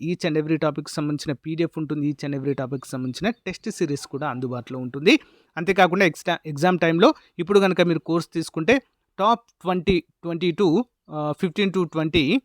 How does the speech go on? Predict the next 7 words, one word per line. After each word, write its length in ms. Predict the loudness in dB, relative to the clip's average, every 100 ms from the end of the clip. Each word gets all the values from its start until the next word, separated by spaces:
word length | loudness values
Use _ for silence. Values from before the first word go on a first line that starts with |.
| _ _ _ _
గ్రాండ్ 340 | -2 2 2 0
టెస్ట్‌లు 280 | -2 -2
కూడా 180 | -2 0
అప్డేట్ 280 | -2 -4 -6
చేయడం 220 | -8 -12 -8
జరుగుతుంది 420 | -8 -6 -4 -4
యాప్‌లో. 240 | -4 -6